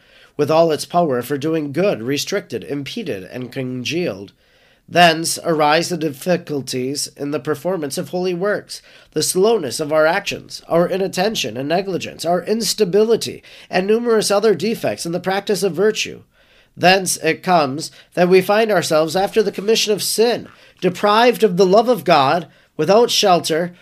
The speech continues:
or covering against temptations. Our heavenly queen was free from all these impediments and defects in body and soul, for all her domestics, that is, her interior and exterior faculties, were sheltered from the frost of sin by double vestments.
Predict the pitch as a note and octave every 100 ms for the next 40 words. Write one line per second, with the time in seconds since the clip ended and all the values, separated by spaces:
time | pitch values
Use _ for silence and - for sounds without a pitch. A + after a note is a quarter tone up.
0 | _ - F3 F3 G#3+ A3+ A#3+ A#3 G3+ F#3+
1 | F#3 - G#3 G#3 G3 G#3 G#3 - - -
2 | - _ _ _ _ - F3 F3 G#3 G#3
3 | G3+ F#3 C3+ - F#3 F3+ D#3+ D3+ - F#3+
4 | G3 G3 F#3 E3 F3 F#3 E3+ D3 C#3 E3+
5 | E3+ D#3 D3 D3+ C3+ E3+ E3+ D3+ D3 C#3+
6 | C#3+ E3+ D#3+ C#3 C3 E3 D3+ C3 - _
7 | _ _ _ - F#3+ A3 G#3 F#3 F#3 F#3+
8 | F#3+ C#3+ - - F3 G#3+ A3 G#3 F#3+ F3
9 | - A3+ A3+ A3 F#3+ F3 E3+ - A3 A3+
10 | G3+ F3 G3+ G#3+ A3 F#3+ D#3 C#3 C#3 -
11 | - _ D#3+ E3+ A3+ A#3+ A#3 E3 - G3+
12 | F#3 F3 G#3 A3 A#3 G3+ - G3 F#3+ F3
13 | F#3 F3+ F3 D#3 C#3 - F#2+ G#1 - -
14 | -